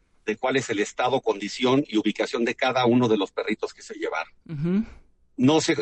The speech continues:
Speaker 1: no se obedeció tampoco esa hasta ahora.
Speaker 2: Ujú.
Speaker 1: Y lo que queremos decir es, y aprovecho, eh, y darte las gracias que nos das el espacio,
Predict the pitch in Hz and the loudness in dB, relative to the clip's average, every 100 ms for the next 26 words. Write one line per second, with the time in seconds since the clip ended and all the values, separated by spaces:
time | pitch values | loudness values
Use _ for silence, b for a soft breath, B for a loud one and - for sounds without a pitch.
0 | - 135 123 131 117 113 131 - 117 110 | 0 0 2 2 4 2 0 -2 -4 -2
1 | 135 143 160 - 156 135 - 123 170 156 | 0 2 2 0 -2 -2 -2 2 2 2
2 | 214 _ 165 180 190 247 - _ 143 143 | -2 _ -12 -6 -4 -6 -8 _ -2 2
3 | 151 170 156 165 208 240 160 - 170 180 | 2 0 -4 0 0 0 -2 2 2 2
4 | - 139 160 - - _ _ 117 120 135 | -2 -2 -2 -4 -14 _ _ -2 0 2
5 | 131 151 165 156 - 101 95 - _ - | 2 2 2 0 0 -2 -2 -4 _ -20
6 | 101 _ - 120 127 120 107 117 127 120 | -20 _ -6 -4 0 0 2 0 0 -4
7 | 110 95 113 120 - - 101 127 151 | -2 -2 0 -2 -4 -4 -2 -4 -6